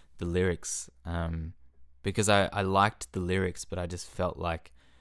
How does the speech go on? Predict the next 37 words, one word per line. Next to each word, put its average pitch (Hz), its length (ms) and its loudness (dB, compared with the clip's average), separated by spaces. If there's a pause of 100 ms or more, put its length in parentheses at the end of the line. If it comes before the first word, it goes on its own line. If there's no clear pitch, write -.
(340)
they 90 160 0
weren't 90 240 2
quite 87 220 -4
working 85 600 -4 (400)
in 87 180 -2
this 90 240 -4
way. 85 460 -2 (420)
So - 200 -2
it 69 60 -2
was, 90 340 -2 (180)
it - 100 2
was 123 140 2
almost 170 340 2
like 90 160 -2
a 87 60 -2
little 87 260 -2
exercise 87 680 -6
in, 87 260 -8 (260)
in 92 300 -8 (240)
how 92 200 -4
can 92 160 -6
I 90 100 -4
make 87 220 -10
this - 220 -12
work? 90 320 -8 (720)
If 85 160 -4
I 85 100 0
try 90 400 0
it 87 80 -4
in 87 160 -6
a 85 60 -4
different - 340 -6
style, 85 440 -6
is 90 140 -8
it - 120 -12
gonna 82 260 -6
feel 82 680 -6